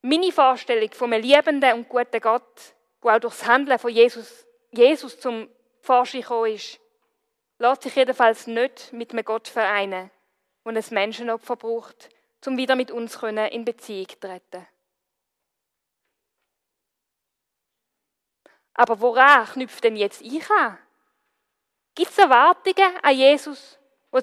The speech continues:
sich auch für mich tatsächlich erfüllt haben? Ja, die gibt's. Mir persönlich ist die Be-, Beschreibung von Jesus als Immanuel,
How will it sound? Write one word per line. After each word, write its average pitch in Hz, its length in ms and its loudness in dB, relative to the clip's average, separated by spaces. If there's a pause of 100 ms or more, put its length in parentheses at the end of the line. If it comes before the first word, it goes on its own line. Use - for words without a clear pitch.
sich 240 120 -4
auch 220 80 0
für 220 140 -4
mich 262 380 -10
tatsächlich 359 600 -2
erfüllt 359 460 -8
haben? 415 200 -12 (1400)
Ja, 262 180 4
die 330 160 -4
gibt's. - 480 -20 (1300)
Mir 311 200 2
persönlich 285 540 0
ist - 160 -14
die 254 60 -10
Be-, - 80 -16 (320)
Beschreibung 254 480 -6
von 247 160 -4
Jesus 240 460 -2
als 226 220 0
Immanuel, 233 800 -2